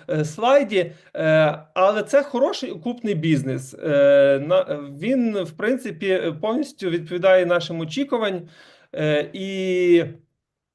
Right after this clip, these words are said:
і ці додаткові кошти так само є дуже, е,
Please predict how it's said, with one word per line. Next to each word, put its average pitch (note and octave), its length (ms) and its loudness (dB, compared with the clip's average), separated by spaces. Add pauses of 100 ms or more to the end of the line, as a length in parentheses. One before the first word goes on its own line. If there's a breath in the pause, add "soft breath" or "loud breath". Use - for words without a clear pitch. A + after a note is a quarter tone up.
(380)
і F3 100 0
ці A3+ 160 -4
додаткові G3+ 520 -2
кошти A#3 380 -2
так - 140 -16
само G3+ 300 0
є F3 100 0
дуже, F3 380 -2
е, D#3+ 200 -4